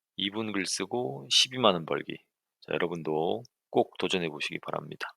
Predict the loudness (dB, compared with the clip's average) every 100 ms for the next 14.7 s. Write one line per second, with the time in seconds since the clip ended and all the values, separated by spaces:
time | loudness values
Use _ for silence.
0 | _ -20 -18 -16 -14 -16 -18 _ _ 2
1 | 4 6 6 8 6 4 0 -2 2 2
2 | 2 -6 -4 -2 0 6 6 8 10 10
3 | 8 -2 -2 2 4 4 2 -10 -20 _
4 | -8 -6 -2 2 4 6 4 2 4 4
5 | 4 2 0 -2 -2 -6 _ _ _ _
6 | _ 6 6 6 8 8 8 6 2 2
7 | 4 0 2 2 2 -4 _ -6 0 6
8 | 6 6 2 6 6 8 10 10 8 2
9 | -2 2 4 4 6 4 6 4 2 -2
10 | _ -18 -18 -20 _ 0 2 4 0 -4
11 | -6 -2 0 2 2 0 0 0 -2 -2
12 | -6 -12 _ -12 -6 -2 2 2 0 2
13 | 4 6 4 2 2 0 -2 -4 2 4
14 | 4 0 -2 2 2 2